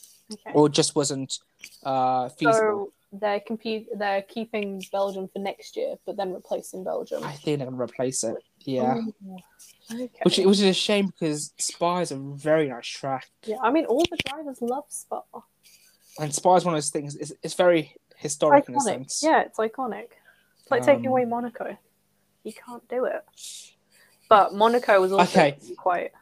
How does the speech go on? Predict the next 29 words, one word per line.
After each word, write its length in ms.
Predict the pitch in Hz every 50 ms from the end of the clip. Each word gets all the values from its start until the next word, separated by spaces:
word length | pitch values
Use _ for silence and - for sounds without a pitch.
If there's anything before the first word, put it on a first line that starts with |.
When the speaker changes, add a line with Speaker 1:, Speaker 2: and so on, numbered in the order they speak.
| _ _ _ _ _ _ _ _ _ _ _ _ _ -
Speaker 2:
Mo-, 260 | 180 185 214 220 202
okay, 260 | 190 - 156 131 101 - _ _ _ _ _ _ _ _
if 220 | - 269 285 - -
you 80 | 277
could 160 | - - 226 226
remove, 320 | 233 214 190 147 127 120 - _ _ -
I 60 | 156
mean, 160 | 156 139 139
this 100 | 143 165 165
is 100 | 147 139
a 20 | -
complete 240 | 143 - - 151
different 180 | 143 127 127 127
segment, 320 | - 127 120 - - 139 151
it's 120 | 156 -
a 40 | -
complete 200 | - 143 147 135
different 200 | 143 - - -
tangent 280 | - 143 147 - 127 120
as 80 | 120 -
well. 200 | 135 127 123 - _ _ _ _ -
Speaker 1:
<laughs> 60 | - - - - - - _ -
Speaker 2:
If 260 | 262 269 - - -
you 100 | 294 262 - _ _ _ -
could 420 | - - - 262 262 185 151 143
replace 480 | 160 - - - 180 170 160 156 - 160
Monaco, 540 | 160 160 160 165 156 143 143 _ - - - 82 78 - _ _ _ _ _ _ _ _ -
would 340 | 165 160 165 156 143 - -
you? 240 | 117 - 78 71